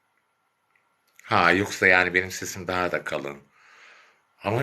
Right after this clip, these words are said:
e, e, nane limon kaynatıp da içtiğim için. Siz kimsiniz? İlk defa görüyorum. Sevgili Seval hanımefendi, keşfetteyim.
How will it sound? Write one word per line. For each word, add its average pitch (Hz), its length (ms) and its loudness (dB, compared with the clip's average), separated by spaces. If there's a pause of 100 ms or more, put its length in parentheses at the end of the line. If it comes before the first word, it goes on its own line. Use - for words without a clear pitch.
(140)
e, 92 80 4
e, 85 500 4
nane 95 360 2
limon 95 240 -2
kaynatıp 90 480 0
da 92 40 -2
içtiğim 95 520 -2
için. 123 340 -4 (1200)
Siz - 360 -4
kimsiniz? 127 540 -2
İlk 120 200 -2
defa 117 360 4
görüyorum. 82 640 2 (200)
Sevgili 120 460 2
Seval 151 340 2
hanımefendi, 87 920 2 (220)
keşfetteyim. 120 920 0